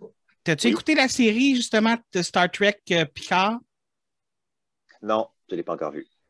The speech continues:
Speaker 1: C'est magnifique.
Speaker 2: Pour vrai, j'ai entendu
Speaker 1: Ouais.
Speaker 2: dire qu'il y a du monde qui était comme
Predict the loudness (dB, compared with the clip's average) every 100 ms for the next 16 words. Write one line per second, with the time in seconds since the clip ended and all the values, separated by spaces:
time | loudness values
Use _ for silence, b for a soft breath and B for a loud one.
0 | _ _ _ _ _ _ _ _ _ _
1 | _ -12 -4 0 2 2 2 0 -2 -8
2 | -18 _ -20 -20 _ _ _ _ _ _
3 | -2 2 2 2 0 -6 -4 -2 -2 -2
4 | 4 6 6 2 -4 -4 -2 -2 -2 -4
5 | -6 -6 -4 -4 -8 -6 -6 -6